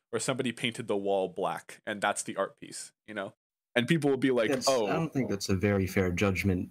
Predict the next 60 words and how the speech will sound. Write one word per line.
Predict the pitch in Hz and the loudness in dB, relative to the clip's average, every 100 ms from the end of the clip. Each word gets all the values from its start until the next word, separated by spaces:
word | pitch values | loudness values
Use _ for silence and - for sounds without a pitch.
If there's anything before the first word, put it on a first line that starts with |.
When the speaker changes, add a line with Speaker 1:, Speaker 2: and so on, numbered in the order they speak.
| _ | _
Speaker 2:
to | - 98 | 0 2
make | 92 90 - | 2 0 0
on, | 92 90 - | 0 0 0
on | 90 90 | 0 2
all | 90 92 | 2 0
of | 87 | 0
free | 90 87 | 0 2
jazz. | 90 87 90 | 2 2 0
I | |
think, | 104 107 | 0 2
yeah, | 104 | 2
some | 101 120 | 2 2
of | 107 98 | 2 2
it | 101 | 2
does | 98 98 | 2 2
tend | - 90 | 0 0
to | 87 | 2
be | 92 90 | 2 2
very | 95 92 | 2 2
monochrome. | 92 92 92 92 104 90 90 92 - _ _ _ _ _ _ _ _ | 2 2 2 2 0 2 0 -4 -12 _ _ _ _ _ _ _ _
Speaker 1:
Well, | 151 139 | 2 2
I | |
mean, | 135 127 - | 0 -4 -2
that's | 143 185 | 0 2
not | 160 | 2
really | 139 | 2
the, | 117 - | 0 -4
but | 135 139 | -2 0
the | 143 | 2
point | 208 202 | 2 2
I | |
was | 156 160 | 0 0
making | 151 139 | -2 -2
is | 123 | -2
more | 131 113 | 0 0
that | - | 0
somebody | 156 143 123 | 0 0 0
would | 117 | 0
go | 117 113 | 2 0
up | 107 | 0
to | 120 | 0
that | 107 - | 0 -2
piece | 123 113 | -6 -4
of | 95 | -2
art, | 90 - _ _ - | -2 -4 _ _ -4
or | 180 170 | 0 2
something | 220 185 190 | 0 0 0
like, | 151 135 - 123 | 0 0 -2 -2
uh, | 117 98 82 101 _ _ - | 0 0 -2 -6 _ _ -8
something | 147 135 | -4 -2
like | 127 | -2
somebody | - 131 120 117 110 107 107 - _ _ - | -2 -2 0 -2 -2 -4 -8 -10 _ _ -8
nailed | 117 120 117 | -2 0 0
some | 120 98 | -2 -2
boards | 107 104 98 | -2 -2 -4
together | - 98 98 95 92 | -6 -2 -2 -2 -4
or | |
something | - 101 | -6 -8
like | 95 - | -8 -4
that. | 98 92 | -4 -4